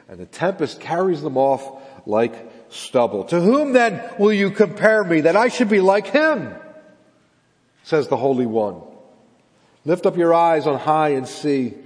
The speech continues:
Who created these? Who, he who brings out their host by number, calling them by name, by the greatness of his might, because he is strong in power.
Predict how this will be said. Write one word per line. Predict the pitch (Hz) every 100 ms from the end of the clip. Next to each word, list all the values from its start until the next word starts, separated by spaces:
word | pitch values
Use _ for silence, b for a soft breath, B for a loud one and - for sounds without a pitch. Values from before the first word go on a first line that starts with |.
| - - _ b b b b b
Who | 208 247
created | - 233 190 175 170 151 120
these? | 120 113 -
Who, | 208 233 B B B B
he | 262 262
who | 196 220
brings | 170 202 240 190
out | 202 196 196
their | 160
host | 143 190 214 - -
by | 156 147
number, | 151 190 160 139
calling | - - 202 247 240 202
them | 190 175
by | 147 156
name, | 147 143 151 160 156 139 113 101 - - - B B B B
by | - 113
the | 110
greatness | 117 120 151 156 143 -
of | 120
his | 113 101
might, | 113 107 98 -
because | 101 - 123 110 90 - B B B B _
he | 135
is | 104 -
strong | - 139 139 117
in | 98
power. | - 120 117 104 95